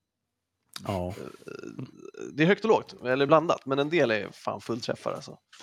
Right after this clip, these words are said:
Speaker 2: Den har s-, den, de droppar små humorblinkare hela tiden, alltså.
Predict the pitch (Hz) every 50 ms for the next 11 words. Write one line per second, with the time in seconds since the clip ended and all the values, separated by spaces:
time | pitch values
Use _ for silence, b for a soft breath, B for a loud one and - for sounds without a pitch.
0 | b b b b b b b b b b b b b b _ _ _ _ - 131
1 | 131 120 123 117 - - - - - - - 131 131 127 113 135 131 131 120 143
2 | 160 - - _ - 151 135 - - 180 170 143 135 123 127 117 117 117 113 113
3 | 113 120 127 120 117 - 120 110 110 110 117 - 110 110 - - - 92 - -
4 | - - -